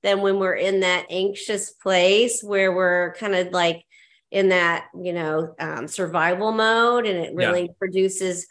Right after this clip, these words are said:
Speaker 1: one produces adrenaline and the other one produces, um, you know, endorphins. So
Speaker 2: Yeah.
Speaker 1: good for you.
Speaker 2: Yeah.
Speaker 1: Wow. Yeah, absolutely. Yeah. Can you imagine if we all were able to have those, uh, that ability to transition in our, you know, lives and drop into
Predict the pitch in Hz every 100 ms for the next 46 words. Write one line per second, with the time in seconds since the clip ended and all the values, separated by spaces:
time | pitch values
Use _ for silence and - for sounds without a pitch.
0 | - - 208 254 269 247 254 247 247 220
1 | 220 208 220 240 247 247 247 208 180 175
2 | 185 208 214 214 208 208 214 214 202 208
3 | - 185 185 185 190 185 180 180 202 285
4 | 175 113 151 165 - 165 160 131 131 123
5 | _ _ 277 294 427 240 170 180 208 208
6 | 180 170 175 180 196 175 180 185 - 180
7 | 190 202 175 160 - - - 294 254 302
8 | 392 571 262 214 254 285 311 320 - -
9 | - 233 247 196 214 240 240 214 - 208
10 | 214 214 214 190 190 196 196 196 180 -
11 | 180 - 185 180 180 160 - 185 185 202
12 | 190 185 165 - 196 190 175 190 196 202
13 | 190 180 175 - 175 - 180 170 165 170
14 | 165 170 180 180 180 - 185 175 170 180
15 | 165 175 190 190 190 - 190 185 180